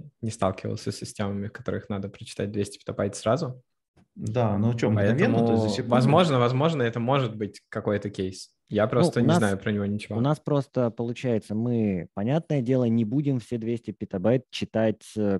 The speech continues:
Speaker 3: куда-то в одно место. Мы придем, сначала прочитаем локально, то есть, э, мы должны локально эти данные обработать, а, для того, чтобы по сети передавать меньше. Там мы упремся в производительность либо дисков,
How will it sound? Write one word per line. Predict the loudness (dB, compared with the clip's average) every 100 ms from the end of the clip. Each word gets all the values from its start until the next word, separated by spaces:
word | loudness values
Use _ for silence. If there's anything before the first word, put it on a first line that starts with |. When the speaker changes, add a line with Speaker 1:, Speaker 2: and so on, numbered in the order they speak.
| -2
Speaker 3:
куда-то | -2 0 0 -2
в | -4
одно | -4 -2
место. | -2 -4 -6 -4
Мы | -2
придем, | -2 -4 -4 -4
сначала | -4 -2 0 0
прочитаем | 0 -6 -8 -6 -2 -2 0
локально, | -2 -2 -2 -2 -2
то | -2 0
есть, | -2 -4 -4
э, | 0 2 2
мы | 0
должны | 0 0 0 -2
локально | -2 0 0 0
эти | -2 -4
данные | -2 0 0 0 -2
обработать, | -4 -4 -4 -8 -12 -20 -20 -6
а, | -2 -2
для | -2
того, | -2 -2
чтобы | -2 -4 -2
по | -4
сети | -4 -2 -2 0
передавать | 0 0 0 0 -2 -2
меньше. | -2 -4 -10 -20 _ -20 -20 -4
Там | 0 4
мы | 2
упремся | 2 0 0 -4
в | -4
производительность | -2 0 -2 -2 -4 -4 -4 -4
либо | -2 -2 -2
дисков, | -2 0 0 0 -2 -4